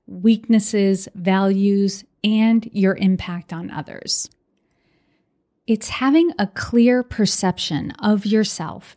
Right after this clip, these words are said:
and being mindful of how emotions influence your thoughts and behavior.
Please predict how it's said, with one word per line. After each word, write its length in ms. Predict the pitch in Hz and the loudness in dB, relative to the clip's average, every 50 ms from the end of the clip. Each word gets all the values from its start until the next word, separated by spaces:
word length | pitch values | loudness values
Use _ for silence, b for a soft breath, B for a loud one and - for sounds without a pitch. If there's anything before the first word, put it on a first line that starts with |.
| _ - | _ -2
and 220 | - 208 202 208 202 | 2 4 4 4 6
being 340 | 214 226 233 240 240 233 | 6 6 8 8 8 6
mindful 760 | 214 202 208 226 240 240 240 240 - - 156 160 190 - - - | 6 4 4 4 4 4 4 0 -2 -6 -6 -6 -6 -10 -12 -8
of 140 | - 185 - | -6 -6 -6
how 420 | - - - - 185 185 190 196 - | -6 -12 -8 -6 -4 -4 -4 -4 -2
emotions 760 | - 214 196 190 185 185 185 - - 185 180 180 180 - - - | 2 4 4 4 4 2 -2 -4 -4 -4 -4 -6 -8 -10 -8 0
influence 840 | - 208 214 214 - 226 233 233 233 240 247 247 240 240 - - - | 2 2 2 2 0 0 2 4 6 6 6 4 2 0 -2 -2 0
your 140 | 190 185 180 | 2 0 0
thoughts 500 | 185 - 175 170 175 175 - - - - _ - | 0 -2 -4 -2 -2 -4 -6 -8 -10 -10 _ -4
and 180 | 185 180 185 | 0 0 0
behavior. 600 | 175 160 - 185 180 196 196 - - 147 143 - | 0 -2 -6 -6 -10 -10 -10 -12 -16 -16 -16 -18